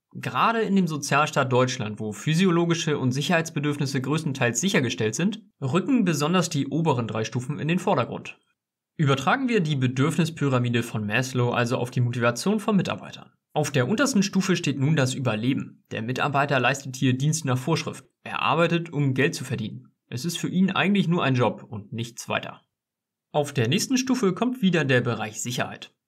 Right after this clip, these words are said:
Für diese Sicherheit könnte der Arbeitgeber beispielsweise durch feste Arbeitsverträge sorgen. Für eine ausreichende Motivation auf Seiten der Mitarbeiter reicht das allerdings noch immer nicht so ganz aus und die Angestellten arbeiten eher nach dem Motto, „Naja,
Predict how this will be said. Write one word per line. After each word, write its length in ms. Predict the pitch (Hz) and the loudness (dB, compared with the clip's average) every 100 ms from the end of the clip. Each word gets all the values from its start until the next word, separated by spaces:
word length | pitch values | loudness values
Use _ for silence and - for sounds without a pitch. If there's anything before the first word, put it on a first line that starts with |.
| _ | _
Für 260 | - 117 113 | -10 -6 -4
diese 280 | 123 127 127 | 0 2 0
Sicherheit 520 | 165 202 180 180 165 | 2 2 2 2 0
könnte 220 | 160 156 | -2 0
der 160 | 127 95 | 0 0
Arbeitgeber 500 | 165 190 170 165 139 | 0 0 0 0 2
beispielsweise 720 | 160 202 190 - 143 143 135 | 0 -2 -8 -4 -2 -2 0
durch 200 | 127 127 | -2 -2
feste 360 | 139 139 131 | -4 -2 -2
Arbeitsverträge 580 | 127 180 - 113 - 104 | -2 -2 -4 -4 -4 -8
sorgen. 340 | 104 113 - - _ | -10 -12 -14 -20 _
Für 440 | - - 156 143 - | -18 0 2 4 4
eine 220 | 131 120 | 2 2
ausreichende 480 | 175 196 180 160 151 | 0 0 0 2 0
Motivation 720 | 156 127 127 131 - 226 254 | -2 0 -2 0 0 2 2
auf 180 | 156 - | -2 0
Seiten 320 | 143 143 135 | 0 0 -2
der 100 | 110 | -2
Mitarbeiter 500 | 165 214 214 202 190 | 0 0 0 2 0
reicht 320 | 156 156 - | 2 -2 -2
das 160 | 240 240 | -4 -2
allerdings 440 | 220 190 180 - | -2 0 0 0
noch 300 | 160 156 - | -2 -2 -10
immer 320 | - 160 180 | -4 0 0
nicht 240 | 170 165 - | 0 -4 -4
so 220 | 170 165 | -4 0
ganz 240 | 175 185 | 2 0
aus 280 | - - - | -4 -12 -14
und 220 | - - | -14 -12
die 100 | - | -4
Angestellten 600 | 135 156 160 165 160 151 | 0 2 2 2 0 -4
arbeiten 420 | - 143 151 147 | 0 0 0 -2
eher 240 | 135 165 208 | -2 0 2
nach 140 | 190 | 2
dem 100 | 165 | 2
Motto, 340 | 156 160 147 - | 0 2 0 -2
„Naja, 440 | 147 156 113 - | 2 2 2 -4